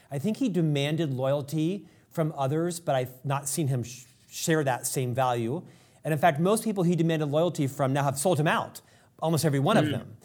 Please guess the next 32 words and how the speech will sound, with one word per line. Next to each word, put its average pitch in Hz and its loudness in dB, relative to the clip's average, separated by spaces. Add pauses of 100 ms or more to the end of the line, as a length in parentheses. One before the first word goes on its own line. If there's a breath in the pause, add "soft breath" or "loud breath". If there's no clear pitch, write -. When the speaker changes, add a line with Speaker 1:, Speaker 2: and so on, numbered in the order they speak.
(520 soft breath)
Speaker 1:
And 160 4
you 190 4
mentioned 220 2
about 160 6
face-to-face. 170 2
I, 151 -2
I 156 -2
remember 156 2 (320 loud breath)
how 160 4
frequently 160 2
he 151 2
would 139 -2
talk 156 4
about 147 2
how 135 4
he'd 147 4
fired 202 8
X 190 4
secretary 160 4 (180 loud breath)
through 185 4
a 160 6
tweet 143 2
or 135 0
through 160 2
whatever 165 6
it 151 0
was 147 6
and 143 0
had 147 2
someone 160 0
else. 147 4
And, 156 -2